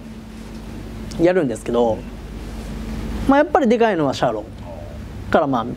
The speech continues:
ミドル、まあ、落ちても八メーターまでとかで、で、まあ、体型を見ても、明らかに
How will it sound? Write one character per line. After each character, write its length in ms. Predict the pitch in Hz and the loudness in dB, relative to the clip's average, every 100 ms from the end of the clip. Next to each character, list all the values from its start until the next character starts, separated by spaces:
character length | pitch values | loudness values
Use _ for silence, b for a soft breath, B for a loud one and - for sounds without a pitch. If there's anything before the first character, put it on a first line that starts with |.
| - | -2
ミ 100 | 143 | 0
ド 160 | 110 107 | 2 0
ル、 140 | 113 - - - | -4 -8 -8 0
ま 80 | 160 | 0
あ、 20 | |
落 100 | 165 | 2
ち 40 | |
て 80 | - | 2
も 80 | 165 | 2
八 160 | 127 143 | 0 0
メ 80 | |
ー 40 | 127 | 0
タ 100 | 120 | 0
ー 40 | |
ま 140 | 113 110 | -2 -4
で 60 | 104 - - - B B B B - - | -6 -10 -10 -10 B B B B -8 0
と 80 | 160 | 2
か 140 | 147 | 4
で、 260 | 175 254 117 - - - - - - | 6 6 4 -6 -14 -14 -12 -4 4
で、 80 | |
ま 120 | 254 180 | 6 6
あ、 20 | |
体 240 | - 339 330 | 6 6 6
型 200 | 320 302 | 6 6
を 40 | |
見 80 | 285 | 4
て 60 | |
も、 300 | 147 - 107 - - - - - - - - | 4 2 0 -4 -14 -14 -14 -14 -14 -14 -2
明 200 | 220 233 | 0 4
ら 100 | 370 | 4
か 60 | 294 | 4
に 100 | 156 | 2